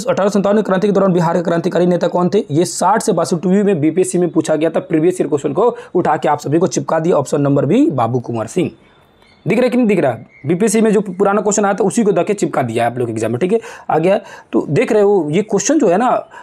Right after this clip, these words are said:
अब यहाँ जैसे कि बीपीएससी है, यही मैं क्वेश्चन आप लोगों को बोल रहा हूँ कि मैं तैयारी कराऊंगा और बहुत जल्द कराऊंगा। ज्योग्राफी का तो सेशन मैं बहुत जल्द शुरू कर दूंगा और इसके साथ साथ हमको लग रहा है कि हिस्ट्री का भी शुरू कर दूंगा, जिसमें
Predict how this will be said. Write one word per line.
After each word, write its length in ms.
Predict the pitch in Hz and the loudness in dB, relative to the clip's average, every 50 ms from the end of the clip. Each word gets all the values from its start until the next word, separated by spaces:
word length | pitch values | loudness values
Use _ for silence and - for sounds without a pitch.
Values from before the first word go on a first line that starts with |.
| - - | -16 -6
अब 160 | - 196 175 165 | -2 0 2 2
यहाँ 260 | 180 180 180 247 240 | 2 2 0 0 0
जैसे 240 | 220 226 - 226 220 | 2 2 2 2 2
कि 60 | 208 | 2
बीपीएससी 380 | 180 196 170 208 196 - 185 | 2 2 0 0 0 2 2
है, 60 | 185 175 | 2 2
यही 320 | 143 143 196 208 285 311 | 2 2 2 4 4 4
मैं 180 | 381 330 - - | 2 0 -2 0
क्वेश्चन 260 | 262 233 - 262 254 | -2 0 0 2 0
आप 140 | 247 202 214 | 0 2 2
लोगों 140 | 226 202 | 0 2
को 40 | 175 | 2
बोल 100 | 190 190 | 2 2
रहा 60 | 190 | 2
हूँ 80 | 214 208 | 2 2
कि 80 | 226 208 | 2 0
मैं 160 | 180 180 - | 0 0 0
तैयारी 260 | 160 156 160 175 202 | 2 2 2 2 2
कराऊंगा 520 | 202 - 165 196 233 233 202 147 110 - - _ _ _ _ - _ - | 0 0 0 2 2 2 2 0 0 -4 -10 _ _ _ _ -20 _ -8
और 160 | 131 123 110 104 - | -6 -6 -6 -4 -4
बहुत 260 | 170 165 214 247 190 | -2 0 2 0 2
जल्द 160 | 185 214 185 | 2 0 -2
कराऊंगा। 280 | - 170 160 147 139 135 | 0 0 0 0 0 0
ज्योग्राफी 380 | 127 151 143 170 175 - 226 | 0 0 0 0 0 0 -2
का 100 | - 127 | -2 0
तो 80 | - 214 | 0 0
सेशन 240 | - 202 185 214 208 | 0 0 0 2 2
मैं 500 | 202 202 175 147 - 156 156 143 139 131 | 2 2 0 -2 -4 -2 -2 -2 0 0
बहुत 160 | 175 190 151 | 0 2 2
जल्द 220 | 175 196 190 - - - - - - | 2 2 0 0 -4 -8 -20 -16 -6
शुरू 180 | - 202 233 | -2 0 0
कर 140 | 214 247 180 | 2 2 0
दूंगा 220 | 156 156 175 196 185 | 2 2 2 2 2
और 160 | 175 175 180 | 2 2 0
इसके 260 | 185 - - - 214 | 0 -2 -2 -2 -2
साथ 200 | - - - 220 | 0 0 0 0
साथ 120 | 214 220 | 0 0
हमको 160 | 202 196 196 196 | -2 0 2 2
लग 100 | 196 190 | 2 2
रहा 80 | 196 | 0
है 40 | 190 | 0
कि 80 | - 175 | 0 0
हिस्ट्री 260 | 170 165 - 208 196 | -2 0 0 0 2
का 80 | 190 | 2
भी 80 | 175 180 | 2 0
शुरू 180 | - 185 170 - | 2 0 -2 0
कर 120 | 160 139 | -2 -2
दूंगा, 200 | 135 143 156 156 | 0 0 0 0
जिसमें 500 | 135 139 147 - - 135 143 190 254 254 | 0 0 -4 -4 -2 -2 0 0 -2 -4